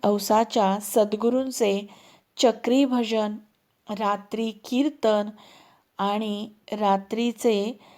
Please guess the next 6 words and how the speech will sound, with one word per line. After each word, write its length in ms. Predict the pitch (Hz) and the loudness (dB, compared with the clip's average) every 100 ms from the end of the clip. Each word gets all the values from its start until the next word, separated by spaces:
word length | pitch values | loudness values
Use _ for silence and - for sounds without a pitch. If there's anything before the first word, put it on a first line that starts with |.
| _ _ 226 220 | _ _ -10 4
जागर 500 | 240 196 208 262 277 | 6 6 6 6 6
भजन 500 | 254 214 214 208 208 - _ _ - | 4 2 0 0 -4 -18 _ _ -10
अशा 280 | 202 220 | -4 -2
पद्धतीने 840 | 220 214 202 202 214 240 240 220 202 | -2 -2 -2 0 0 0 -2 -2 -6
हा 220 | 214 226 | -6 -4
सोहळा 640 | 233 - 226 220 254 220 | -4 0 2 4 4 4